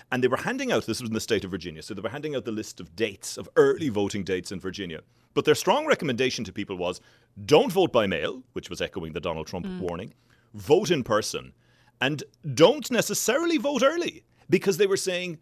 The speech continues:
Speaker 1: something could happen that would change your mind. Don't get sucked in, wait until the very end. And that's, I suppose, a concern <laughs> that if you did vote too early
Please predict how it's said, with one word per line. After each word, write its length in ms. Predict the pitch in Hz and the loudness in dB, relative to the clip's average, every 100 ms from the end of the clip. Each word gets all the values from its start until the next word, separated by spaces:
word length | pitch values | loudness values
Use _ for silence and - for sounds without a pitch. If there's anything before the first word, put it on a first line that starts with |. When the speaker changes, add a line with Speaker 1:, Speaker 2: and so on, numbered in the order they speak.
| - | -8
Speaker 1:
something 320 | - 262 208 | -4 -2 0
could 100 | 202 | 0
happen 220 | 185 185 | 0 0
that 80 | 160 | -2
would 100 | 156 | -2
change 240 | 160 147 | -4 -4
your 100 | 131 | -4
mind. 340 | 127 120 123 113 _ _ _ 117 | -4 -4 -6 -10 _ _ _ -8
Don't 240 | 98 196 214 | 0 0 2
get 160 | 175 | -2
sucked 320 | - 151 - 139 | 0 -2 0 2
in, 300 | 127 127 113 _ - | 2 2 -8 _ -10
wait 400 | 90 110 196 175 | 0 2 2 2
until 260 | 175 156 | -2 0
the 100 | 120 | 0
very 320 | 117 113 113 | 0 0 2
end. 280 | 110 110 107 - _ _ _ - | 0 -2 -6 -10 _ _ _ -4
And 140 | 156 | 0
that's, 220 | 165 214 | 0 0
I 60 | - | -2
suppose, 400 | - - 196 147 | 0 6 6 4
a 60 | |
concern 600 | - 120 - 240 117 123 135 | -2 -4 0 2 2 2 2
<laughs> 20 | |
that 120 | 135 | 0
if 120 | 143 | 0
you 120 | 131 | -2
did 240 | 120 127 226 | 0 0 0
vote 360 | 120 127 120 - - | 4 4 4 -8 -8
too 300 | - 294 277 | 0 0 2
early 420 | 104 87 85 117 | 2 2 0 -4